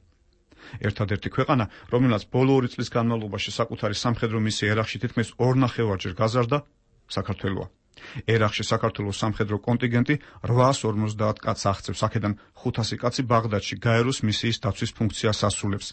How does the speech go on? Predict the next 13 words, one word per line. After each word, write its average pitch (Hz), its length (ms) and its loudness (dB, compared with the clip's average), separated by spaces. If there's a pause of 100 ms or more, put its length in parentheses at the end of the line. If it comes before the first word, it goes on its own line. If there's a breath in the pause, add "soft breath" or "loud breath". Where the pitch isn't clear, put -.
(360 loud breath)
სამას 107 380 2
კაციანი 98 400 0
ქვედანაყოფი 113 580 0
კი 143 120 2 (180 loud breath)
დაიალას 113 480 2
პროვინციაში, 98 580 -2
ქალაქ 113 280 0 (220 soft breath)
ბაქუბაში 117 600 2
ასრულებს 101 460 -2 (160)
სამხედრო 101 500 0
მოვალეობას. 98 580 2 (640)
ოცდაშვიდ 107 460 0
აგვისტოს 113 360 2